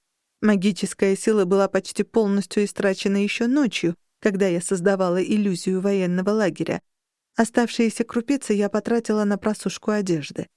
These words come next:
Из окрестностей долины, где шло ожесточенное сражение,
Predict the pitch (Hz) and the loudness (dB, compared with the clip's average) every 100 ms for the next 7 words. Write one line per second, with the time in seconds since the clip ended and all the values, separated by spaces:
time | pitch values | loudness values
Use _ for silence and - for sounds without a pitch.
0 | _ _ _ _ 190 185 190 - 226 214 | _ _ _ _ -2 -2 -6 -2 0 0
1 | - 185 - 180 190 196 208 180 170 180 | -4 -4 -4 -2 0 0 0 -2 -2 -4
2 | - 196 175 175 185 - 190 - 202 185 | -2 -2 -2 -2 -4 -2 -4 -2 -2 0
3 | 175 175 - 185 269 269 185 165 | -2 -4 -4 -4 0 0 0 0